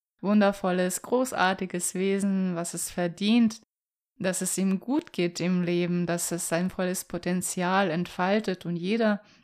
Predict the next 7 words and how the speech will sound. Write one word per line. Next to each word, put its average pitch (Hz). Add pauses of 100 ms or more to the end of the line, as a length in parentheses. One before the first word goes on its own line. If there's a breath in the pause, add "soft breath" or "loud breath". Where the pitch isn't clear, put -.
(640)
jeder 208
darf 190
und 196
soll 214
sein 185
Potenzial 180
entfalten, 180